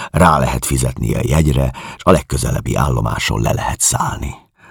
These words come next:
Már eldöntöttem, hogy egyik fiatalkori barátomat hívom fel, akiről tudtam, hogy nem híve a rendszernek, és a beszélgetés során kipuhatolom tud-e nekem segíteni.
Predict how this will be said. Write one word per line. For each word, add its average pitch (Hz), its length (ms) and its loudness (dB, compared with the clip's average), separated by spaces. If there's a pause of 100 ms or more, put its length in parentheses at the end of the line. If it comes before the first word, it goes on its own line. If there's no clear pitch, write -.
(880)
Már 113 220 4
eldöntöttem, 104 640 4
hogy 87 140 4
egyik 87 280 4
fiatalkori 76 600 4
barátomat 69 600 2
hívom 76 340 2
fel, 80 320 2
akiről 78 340 2
tudtam, 78 380 0
hogy 71 140 2
nem 78 200 4
híve 62 360 2
a 60 100 2
rendszernek, 65 840 0 (160)
és - 200 2
a 71 60 2
beszélgetés 71 720 2
során 71 440 2
kipuhatolom 67 800 2
tud-e 76 320 2
nekem 60 340 0
segíteni. - 840 -4